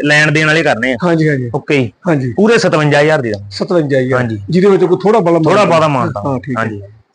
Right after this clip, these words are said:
Speaker 2: ਲਓ ਦੋਸਤੋ, ਮੁੱਲ ਵੀਰ ਭਾਵੇਂ ਸੱਠ ਹਜ਼ਾਰ ਮੰਗ ਲਏ, ਭਾਵੇਂ ਪੈਂਹਠ ਮੰਗ ਲਏ, ਸਤਵੰਜਾ ਹਜ਼ਾਰ ਰੁਪਏ ਜਦੋਂ ਤੁਹਾਡਾ ਆਇਆ
Speaker 1: ਪੂਰੀ
Speaker 2: ਗਿਆ,
Speaker 1: ਵੱਡੀ ਮੈਂ ਇਹ ਭਾਈ।
Speaker 2: ਕਰੂੰਗਾ। ਕੱਦ ਕਾਠ ਮੈਂ ਦਾ ਚੈੱਕ ਕਰ ਲਓ ਦੋਸਤੋ, ਮੈਂ ਕੋਈ ਵੀਡੀਓ ਜ਼ੂਮ ਕਰਕੇ ਨਹੀਂ ਬਣਾਉਂਦਾ, ਕਦੀ ਮੈਨੂੰ ਇਹੋ ਜਿਹੀ ਆਦਤ ਨਹੀਂ ਹੈਗੀ। ਜੋ ਚੀਜ਼ ਵਿਖਾਊਂਗਾ ਤੁਹਾਨੂੰ ਪ੍ਰੋਪਰ ਦਿਖੂਗੀ ਸਾਹਮਣੇ।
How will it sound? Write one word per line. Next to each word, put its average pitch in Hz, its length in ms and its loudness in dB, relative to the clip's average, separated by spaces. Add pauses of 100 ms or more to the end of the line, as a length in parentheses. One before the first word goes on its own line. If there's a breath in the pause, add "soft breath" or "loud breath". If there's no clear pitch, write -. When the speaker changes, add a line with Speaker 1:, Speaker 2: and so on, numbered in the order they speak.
Speaker 2:
ਲਓ 196 140 2
ਦੋਸਤੋ, 208 240 4
ਮੁੱਲ 202 420 4
ਵੀਰ 196 180 0
ਭਾਵੇਂ 185 220 0
ਸੱਠ 185 260 0
ਹਜ਼ਾਰ 202 160 2
ਮੰਗ 175 200 2
ਲਏ, 185 100 2
ਭਾਵੇਂ 170 240 0
ਪੈਂਹਠ 175 200 0
ਮੰਗ 180 200 2
ਲਏ, 190 100 4
ਸਤਵੰਜਾ 185 480 0
ਹਜ਼ਾਰ 202 180 4
ਰੁਪਏ 175 180 0
ਜਦੋਂ 170 200 2
ਤੁਹਾਡਾ 165 220 2
ਆਇਆ 165 240 2
Speaker 1:
ਪੂਰੀ 240 200 2
Speaker 2:
ਗਿਆ, 247 80 4
Speaker 1:
ਵੱਡੀ 190 240 2
ਮੈਂ 180 240 2
ਇਹ 156 60 0
ਭਾਈ। 135 120 0
Speaker 2:
ਕਰੂੰਗਾ। 151 260 -2 (520)
ਕੱਦ 180 220 0
ਕਾਠ 202 180 2
ਮੈਂ 190 200 2
ਦਾ 214 80 4
ਚੈੱਕ 196 240 -2
ਕਰ - 80 0
ਲਓ 202 80 2
ਦੋਸਤੋ, 196 220 2
ਮੈਂ 208 120 2
ਕੋਈ 196 240 2
ਵੀਡੀਓ 196 220 2
ਜ਼ੂਮ 180 240 0
ਕਰਕੇ 156 200 0
ਨਹੀਂ 190 100 4
ਬਣਾਉਂਦਾ, 180 240 2
ਕਦੀ 175 240 2
ਮੈਨੂੰ 170 220 4
ਇਹੋ 170 180 4
ਜਿਹੀ 175 100 0
ਆਦਤ 151 220 2
ਨਹੀਂ 196 180 2
ਹੈਗੀ। 165 200 2 (640)
ਜੋ 190 300 4
ਚੀਜ਼ 214 200 0
ਵਿਖਾਊਂਗਾ 196 340 2
ਤੁਹਾਨੂੰ 180 200 2
ਪ੍ਰੋਪਰ 160 360 0
ਦਿਖੂਗੀ 170 280 4
ਸਾਹਮਣੇ। 175 300 0